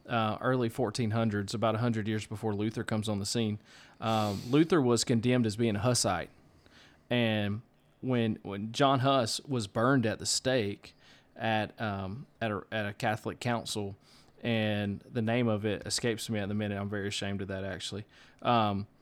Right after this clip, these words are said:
h-, maybe you can help me there, Nate. Um, but he was, um, it was a,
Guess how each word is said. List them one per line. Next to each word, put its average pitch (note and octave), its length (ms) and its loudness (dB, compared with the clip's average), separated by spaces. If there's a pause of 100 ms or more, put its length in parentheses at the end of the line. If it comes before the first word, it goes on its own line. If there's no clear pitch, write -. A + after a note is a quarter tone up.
(320)
h-, - 280 -8
maybe A#2 240 2
you G#2 80 -2
can G#2+ 100 -4
help G#2 200 0
me G#2 80 -2
there, G#2 180 -2
Nate. G#2+ 240 -2 (100)
Um, A#2 400 6 (340)
but C#3 300 4 (1080)
he E3 200 0
was, B2+ 500 2 (500)
um, G2+ 460 -4 (160)
it B2+ 40 0
was A2+ 180 0
a, A2 80 -2